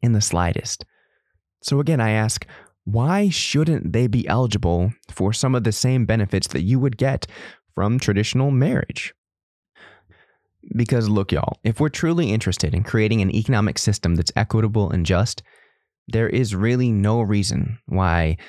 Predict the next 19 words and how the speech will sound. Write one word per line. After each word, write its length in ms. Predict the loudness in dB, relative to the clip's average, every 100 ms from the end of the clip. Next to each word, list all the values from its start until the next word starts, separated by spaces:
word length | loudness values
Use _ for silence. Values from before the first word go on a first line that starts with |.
| -20 _
folks 320 | 0 0 0
that 100 | 0
are 80 | 2
in 100 | 2
situations 640 | 0 0 0 2 0 0
like 160 | 0
the 80 | 0
Golden 340 | 0 2 2 0
Girls, 420 | 0 0 0 0
or 240 | 2 0 -2 -18 _ -2
folks 240 | 0 0
that 140 | -2 -2
are 60 |
in 160 | 0 0
dynamics 680 | 2 2 2 2 0 -2 -2
and 200 | 0 0
family 320 | 0 0 2
units 480 | 2 2 2 0 -2 -2
that 220 | -2